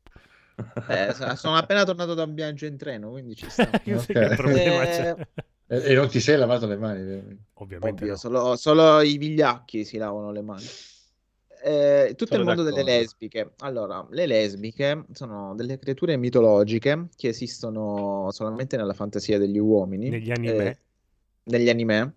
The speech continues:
Speaker 1: sì, soprattutto negli anime. Ehm,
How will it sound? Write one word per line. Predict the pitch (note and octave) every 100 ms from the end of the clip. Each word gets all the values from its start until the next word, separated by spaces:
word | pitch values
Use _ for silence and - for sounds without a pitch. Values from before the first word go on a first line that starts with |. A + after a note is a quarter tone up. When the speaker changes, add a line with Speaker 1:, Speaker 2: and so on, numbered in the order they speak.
| _
Speaker 1:
sì, | - A#2
soprattutto | A2+ B2+ F#3+ E3
negli | B2+
anime. | A#2 G#2+ - _ _ _ _ _ _ _ - B2
Ehm, | A#2+ A#2 A#2 A2+ A2 G2+ G2+ F#2+ D#2+ E2 E2+